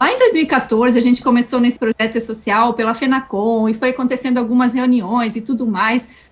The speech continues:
até que a gente com-, né, entrou na parte de homologação. É, quando eu vi, eu tava lá dentro do serpo, né, fazendo homologação do E-Social e participando das reuni-, reuniões do G T Piloto e G T Confederativo.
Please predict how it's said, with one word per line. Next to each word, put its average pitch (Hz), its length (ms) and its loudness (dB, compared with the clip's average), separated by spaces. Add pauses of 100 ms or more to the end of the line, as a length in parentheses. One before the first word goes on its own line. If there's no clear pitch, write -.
até 294 400 0
que - 140 -4
a 330 60 0
gente 294 320 0
com-, 294 420 -2
né, 247 200 2
entrou 269 340 2
na 254 100 2
parte 247 320 -2
de 240 100 -2
homologação. 233 920 -2 (240)
É, 214 140 -4
quando 208 560 -6
eu 330 80 0
vi, 269 100 -4
eu 320 80 0
tava 262 240 2
lá 294 140 4
dentro 320 200 0
do 277 60 -4
serpo, 285 400 0
né, 269 220 2
fazendo 262 260 -2
homologação 247 560 -4
do 240 80 -2
E-Social 240 760 0 (280)
e 254 100 2
participando 277 520 0
das 277 120 0
reuni-, 262 300 0
reuniões 262 380 2
do 269 60 -2
G 240 140 0
T 269 160 -4
Piloto 262 760 0
e 277 400 -2
G 269 120 -4
T 285 160 -6
Confederativo. 277 1000 -4